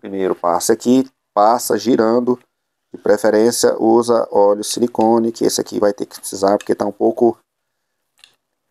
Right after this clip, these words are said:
grudando, tá? Então, ó, óleo lubrificar bom, tá, gente? Não tem problema não. Esse aqui é baratinho, esse óleo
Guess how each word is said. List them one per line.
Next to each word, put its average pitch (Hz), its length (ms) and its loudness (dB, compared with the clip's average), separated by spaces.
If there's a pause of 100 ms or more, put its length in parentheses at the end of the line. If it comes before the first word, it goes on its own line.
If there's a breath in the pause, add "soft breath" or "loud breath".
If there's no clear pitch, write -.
(200)
grudando, 120 460 0
tá? 110 320 -6 (1300)
Então, - 140 -10
ó, 92 200 0 (500)
óleo - 240 -2
lubrificar 233 420 0
bom, 190 280 -4
tá, 220 160 -2
gente? 208 80 -10
Não 175 80 -14
tem 101 100 -12
problema 123 400 -2
não. 101 160 -2
Esse - 160 -10
aqui - 140 -10
é 82 40 -4
baratinho, 117 600 -2
esse 101 180 -4
óleo 98 240 0